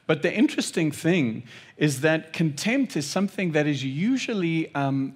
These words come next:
aimed at someone that is what we think of as a lower value individual. Um,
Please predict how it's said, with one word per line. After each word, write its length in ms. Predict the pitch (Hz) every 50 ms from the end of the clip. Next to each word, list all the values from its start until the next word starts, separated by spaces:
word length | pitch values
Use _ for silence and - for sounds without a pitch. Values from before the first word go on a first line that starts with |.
| - -
aimed 380 | 147 160 175 202 208 196 - - -
at 200 | 151 147 143 -
someone 500 | - - - 180 185 190 190 185 165 135
that 180 | 143 135 135
is 220 | 143 131 - - - -
what 240 | 127 127 139 135 123
we 300 | 120 127 143 170 190 208
think 360 | - - - 175 165 160 139
of 140 | 151 131 135
as 100 | 131 117
a 80 | 131 120
lower 440 | 117 117 120 127 135 147 151 151
value 520 | 127 113 123 117 120 120 117 117 117 120 120
individual. 640 | 117 110 110 104 98 98 95 90 - 92 87 101 - _ _ _ _ _ _ _ _ - - - - - _ _ _ _ _ -
Um, 460 | 123 110 110 110 110 110 110 110